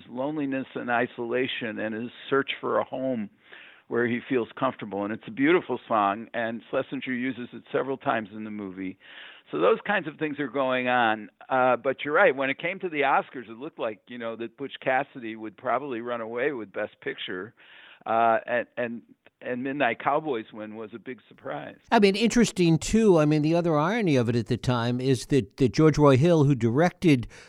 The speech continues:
Speaker 2: Butch Cassidy, used to be partners w-, partnered with Jerry Hellman.
Speaker 1: Yeah, well, these were New York guys.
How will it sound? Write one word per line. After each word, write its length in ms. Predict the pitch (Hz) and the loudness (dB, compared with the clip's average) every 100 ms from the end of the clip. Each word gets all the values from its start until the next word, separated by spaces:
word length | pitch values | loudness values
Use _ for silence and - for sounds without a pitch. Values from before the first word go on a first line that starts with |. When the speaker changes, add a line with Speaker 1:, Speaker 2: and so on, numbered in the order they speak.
| - - | -4 0
Speaker 2:
Butch 220 | 151 - | 0 4
Cassidy, 520 | 156 180 - 170 135 | 4 4 4 4 6
used 260 | 135 147 - | 6 4 4
to 60 | |
be 140 | 139 131 | 0 2
partners 680 | - 156 247 - 147 127 | 8 8 8 4 2 2
w-, 160 | 147 147 | -2 -6
partnered 540 | - 160 233 165 147 | 2 4 4 2 0
with 160 | 135 143 | 2 2
Jerry 300 | 135 156 151 | 4 4 6
Hellman. 440 | 175 269 170 69 - _ - | 6 4 2 -4 -12 _ -12
Speaker 1:
Yeah, 240 | 247 254 190 | 2 4 6
well, 180 | 185 208 | 2 -2
these 180 | 254 | -4
were 120 | 226 269 | -8 -10
New 120 | 254 | -8
York 340 | 247 226 214 | -4 -4 -2
guys. 400 | 208 202 160 107 | -2 0 0 -2